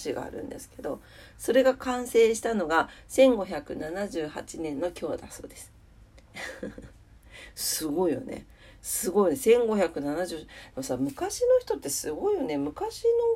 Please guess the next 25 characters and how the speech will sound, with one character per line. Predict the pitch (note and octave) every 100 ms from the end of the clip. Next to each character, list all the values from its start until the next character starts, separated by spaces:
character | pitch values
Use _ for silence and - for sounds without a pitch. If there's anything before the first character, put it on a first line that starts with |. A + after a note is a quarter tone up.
| - -
の |
技 | - A4
術 | G4+ - E3
で | E3
さ、 | - - - F3+ -
橋 | D#3+
と | -
か | - C3
渡 | C3+ C#3+ E3+
し | -
て | A#3
た | -
ん | -
だ |
も | -
ん | A3
ね。 | G#3+ - - - - - - - - - - - - - -
い |
や、 | - -
す | - - C#3
ご | D#3 G3+
い |
わ。 | E3 - - - - - - - - - - - - - - -
は | -
い。 | F3